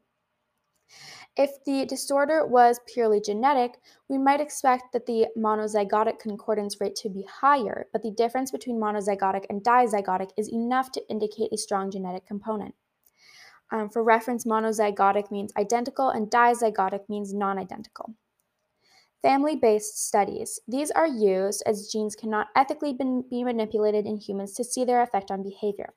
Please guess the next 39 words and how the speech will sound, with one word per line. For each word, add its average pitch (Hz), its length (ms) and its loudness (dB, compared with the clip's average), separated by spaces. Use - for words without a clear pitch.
These 285 160 0
studies 311 360 2
measure 247 300 2
the 247 140 2
extent 254 480 0
to 320 120 -2
which 247 220 4
pairs 254 300 0
of 294 80 -6
individuals 226 680 0
share 190 200 0
a 190 40 0
behavior. 214 640 -2
A 262 60 2
concordance 285 560 0
rate 311 160 0
of 240 100 -2
zero 226 320 4
means 208 240 -4
there 220 160 4
is 214 100 2
no 233 220 0
correlation, 214 880 0
whereas 214 280 2
a - 40 -8
co-, 202 300 -4
concordance 220 520 -2
rate 214 200 2
of 208 120 -2
one 202 240 0
point 220 240 -6
oh 254 260 4
is 226 100 -2
a 220 100 2
perfect 214 380 -6
correlation. 202 640 -8
This 277 220 0
is 247 160 0
unachievable. 208 760 -4